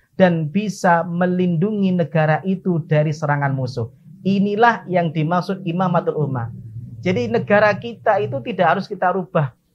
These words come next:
Karena yang paling penting adalah negara ini sudah menjalankan fungsinya, mengatur kehidupan masyarakat,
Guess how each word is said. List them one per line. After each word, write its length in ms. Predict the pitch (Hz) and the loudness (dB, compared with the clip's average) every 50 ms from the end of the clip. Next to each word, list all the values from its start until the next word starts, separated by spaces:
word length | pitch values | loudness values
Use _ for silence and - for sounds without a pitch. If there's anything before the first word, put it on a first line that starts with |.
| _ _ | _ _
Karena 240 | - 170 170 175 175 | 0 0 2 2 2
yang 160 | 180 175 170 | 2 2 2
paling 240 | 170 175 175 180 175 | 2 2 2 2 2
penting 400 | 170 180 180 180 214 214 214 196 | 0 -2 -2 -2 -4 -4 -4 -2
adalah 400 | 185 175 180 190 202 196 196 - | 0 2 4 4 4 2 2 -4
negara 560 | 180 175 175 165 - 170 165 165 175 170 - | -2 -2 -2 0 2 2 4 4 4 2 0
ini 320 | 175 175 190 202 202 196 190 | -2 -4 -2 -2 -2 -4 -4
sudah 320 | - 165 151 170 160 160 | -4 -2 0 0 -2 0
menjalankan 880 | 165 170 170 160 151 165 160 170 175 170 - 175 165 160 156 160 156 - _ _ _ | -2 -4 0 2 2 4 4 2 0 2 2 2 2 2 -2 -8 -10 -14 _ _ _
fungsinya, 800 | _ 196 185 175 143 - 214 220 214 208 180 151 131 123 - _ _ _ _ _ | _ 0 2 2 0 -2 -4 -4 0 0 0 0 0 -4 -8 _ _ _ _ _
mengatur 640 | _ 151 156 160 170 180 185 185 - - 185 175 175 | _ 0 0 2 2 2 0 0 0 0 0 2 2
kehidupan 480 | 175 165 160 160 180 180 185 180 170 170 | 2 0 2 0 0 0 0 0 0 0
masyarakat, 800 | 165 160 151 - 156 147 165 170 170 170 - 170 165 156 - | -2 -4 -4 -4 0 2 2 2 2 2 2 2 2 2 0